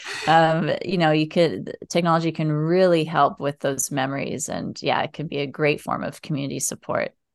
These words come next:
Speaker 1: Yeah, sweet. I dig that. And, and the grace to be like, "Yeah, and sometimes it's not community supported, and I'm getting dinner ready, and he's watching an episode of Daniel Tiger," or in, like, my first trimester was like, "Yeah,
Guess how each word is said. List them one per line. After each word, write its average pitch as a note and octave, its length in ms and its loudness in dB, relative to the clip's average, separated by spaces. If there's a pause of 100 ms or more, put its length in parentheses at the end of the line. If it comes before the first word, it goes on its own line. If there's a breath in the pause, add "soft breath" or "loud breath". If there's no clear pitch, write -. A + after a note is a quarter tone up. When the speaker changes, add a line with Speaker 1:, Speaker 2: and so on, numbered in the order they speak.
(260)
Speaker 1:
Yeah, G3 440 4
sweet. - 640 -6
I G3 80 4
dig G#3 160 4
that. D#3 280 4
And, G#3 280 2 (280 loud breath)
and A3 360 6
the G#3 100 8
grace F#3+ 380 2
to F#3+ 100 -6
be F#3+ 140 2
like, F3 420 -2
"Yeah, A3+ 240 4
and F3 120 0
sometimes F#3+ 460 2
it's - 160 -6
not F#3 220 0
community F#3 280 2
supported, F#3+ 640 0
and F3+ 260 -2
I'm F#3 180 4
getting F#3+ 260 4
dinner F#3+ 260 2
ready, G3 260 2
and F3 180 -2
he's F#3+ 220 2
watching G3 400 2
an F#3+ 60 0
episode G3+ 340 -2
of F#3+ 80 -2
Daniel G3 300 0
Tiger," G3 340 -2
or F3+ 400 -4 (160)
in, F#3 300 0
like, E3+ 200 -2
my F3 120 2
first E3+ 340 0
trimester F#3 640 2
was F3 160 -2
like, E3 260 0 (480 loud breath)
"Yeah, A#3 340 0